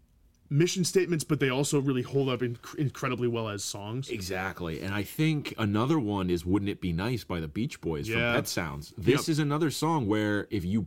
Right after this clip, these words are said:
Speaker 2: play it, people know it more as a just, just a Beach Boys single or song than they think about it in the context of that album.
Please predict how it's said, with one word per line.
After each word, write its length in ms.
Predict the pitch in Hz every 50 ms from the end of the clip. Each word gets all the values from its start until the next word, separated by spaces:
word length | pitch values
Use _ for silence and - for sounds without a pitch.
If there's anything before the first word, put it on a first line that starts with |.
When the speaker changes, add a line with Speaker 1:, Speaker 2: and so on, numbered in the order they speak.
| - _
Speaker 2:
play 360 | - - - 104 95 92 104 123
it, 200 | 143 160 - _ _ _ _ _ _ _ - _
people 300 | - - 160 156 190 190
know 180 | 180 208 202 175
it 80 | -
more 340 | 110 107 107 113 131 143 139
as 220 | - 113 110 92 101
a 220 | 104 98 90 78 76 76 - _ -
just, 180 | 98 90 - - _ -
just 400 | 78 71 78 110 107 113 - - - -
a 120 | 113 101
Beach 460 | 80 71 - - 101 107 98 - - -
Boys 460 | 78 104 104 104 101 98 87 82 - _ _ _
single 540 | - - - - 120 110 113 120 131 139 147
or 180 | - 98 98
song 480 | 92 - - 107 101 107 120 131 135 139 - - _ _ _ _ _ _ -
than 180 | 135 123 120
they 100 | 117 113
think 220 | 98 - 135 120 120
about 200 | 104 120 120 117
it 80 | 110
in 140 | 101 110 101
the 80 | 95 85
context 680 | - - 107 101 95 90 - 101 90 - - - - - _
of 160 | - 98 85 80
that 160 | 90 85 85
album. 360 | 92 101 95 78 80 76